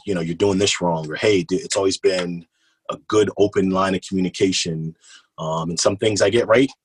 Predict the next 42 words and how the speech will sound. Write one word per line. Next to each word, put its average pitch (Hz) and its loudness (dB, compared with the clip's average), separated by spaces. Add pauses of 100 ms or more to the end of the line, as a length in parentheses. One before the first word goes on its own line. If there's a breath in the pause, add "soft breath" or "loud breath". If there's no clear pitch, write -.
(140)
some 98 -2
things 101 -2
I 98 0
get 98 0
wrong, 113 4
but 92 -2
I've 92 0
always 104 2
felt 98 0
comfortable 98 -2
being 92 -2
able 87 -4
to 85 -6
bounce 92 -4
it 90 -4
off 90 -2
of - -14
the - -12
coaches 185 -4
I - -2
have - -10 (480 soft breath)
and 87 -8
walking 95 0
away 90 0
saying, 85 -4
"Okay, 90 -4
this 95 0
is 90 -4
the 90 -6
best 87 -2
decision 87 -4
for - -14
kids, 76 -4
you 82 -18
know, 76 -16
and 78 -20
this 87 -4
is - -8
the 80 -6
best - -6
decision 82 -6
for 80 -8